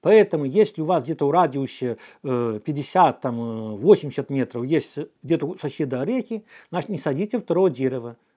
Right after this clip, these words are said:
если у вас нету места. Вам, э, опыления хватит достаточно из соседских орехов. Вот, учтите, видите, очень все просто, очень легко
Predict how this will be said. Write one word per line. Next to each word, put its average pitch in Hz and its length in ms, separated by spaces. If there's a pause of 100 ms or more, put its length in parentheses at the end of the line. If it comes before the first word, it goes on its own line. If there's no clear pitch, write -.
если 147 180
у 156 60
вас 139 160
нету 139 240
места. 123 420 (300)
Вам, 160 360
э, 175 320 (180)
опыления 170 520
хватит 139 320
достаточно 143 640
из 139 260 (160)
соседских 151 640
орехов. 104 400 (760)
Вот, 127 160
учтите, 226 520 (140)
видите, 190 320
очень 190 280
все 113 180
просто, - 640
очень 190 320
легко 208 520